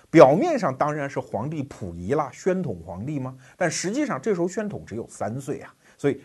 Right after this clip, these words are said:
实际上这个时候的掌舵人是他的爹摄政王载沣。其实啊，反过来可以这么理解这一段历史哈，就是慈禧之所以指定溥仪当皇帝，其实就是为了扶植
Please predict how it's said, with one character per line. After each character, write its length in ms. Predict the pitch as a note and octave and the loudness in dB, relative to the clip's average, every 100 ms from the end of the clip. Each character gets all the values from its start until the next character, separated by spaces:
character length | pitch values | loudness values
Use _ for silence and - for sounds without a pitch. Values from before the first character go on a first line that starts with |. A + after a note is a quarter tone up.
| - _ | -20 _
实 300 | - C#3+ G#3 | -4 0 0
际 160 | D4 | 0
上 160 | F#3 G2+ | -2 -4
这 100 | D3+ | -6
个 80 | A#2 | -6
时 140 | - | -10
候 160 | F#2+ A2+ | -8 -8
的 100 | F#2 | -8
掌 340 | - F#2+ E2+ | -4 -4 -4
舵 200 | F#2 D#3 | -4 -2
人 180 | G2 F#2 - | -2 -4 -12
是 160 | - | -18
他 180 | E2+ F#2 | -14 -12
的 120 | E2 - | -12 -6
爹 240 | D3+ F3+ - - _ | 0 0 0 -20 _
摄 280 | - C#3 F2+ | -4 -4 -2
政 240 | G2+ E2+ | -6 -10
王 180 | D2+ E2 _ _ | -14 -18 _ _
载 160 | - - | -14 -14
沣。 120 | - F2+ _ _ _ _ _ _ _ _ | -14 -20 _ _ _ _ _ _ _ _
其 260 | - - F#3+ | -6 2 2
实 180 | - F#2 | 2 -8
啊， 140 | E2+ | -12
反 240 | - - - E2 | -8 -8 -8 -4
过 140 | D3+ | -2
来 160 | C3 - | -2 -4
可 160 | - G2+ | -10 -8
以 100 | G#2 | -8
这 140 | - | -8
么 100 | B3 | -12
理 220 | F2+ D#2 D#2+ | -12 -14 -18
解 160 | - | -18
这 80 | - | -16
一 80 | D#2 | -16
段 220 | D#2 D#2 | -16 -18
历 160 | E2+ D2 | -18 -18
史 180 | - - | -18 -18
哈， 200 | - D2+ _ _ | -20 -20 _ _
就 140 | - A3+ | -4 -4
是 60 | - _ | -6 _
慈 340 | - - D#4 G4+ | -8 2 6 4
禧 220 | - G#2 | 2 -8
之 320 | - F4 G4+ | -6 4 4
所 240 | G4 A#2+ | 4 -2
以 100 | B2+ | -2
指 320 | D#3 - F2+ D#2 | -6 -8 -14 -10
定 240 | D#3 C3 | -6 -6
溥 180 | - - - - | -8 -18 -20 -16
仪 260 | E2 D#3 - | -10 -10 -2
当 180 | D3+ C3+ | -2 -2
皇 320 | - - E2+ | -10 -14 -14
帝， 160 | G2 A#2 _ _ | -16 -16 _ _
其 260 | - C3 | -6 -2
实 240 | D#3 A2 A2 | -2 -4 -12
就 300 | - F4+ D4 | 0 0 0
是 160 | - F#2 | -4 -10
为 240 | F2 G#2+ | -8 -10
了 120 | E2 D#2 | -10 -16
扶 300 | - E2+ C3 | -16 -10 -10
植 240 | F#2 G2+ | -10 -16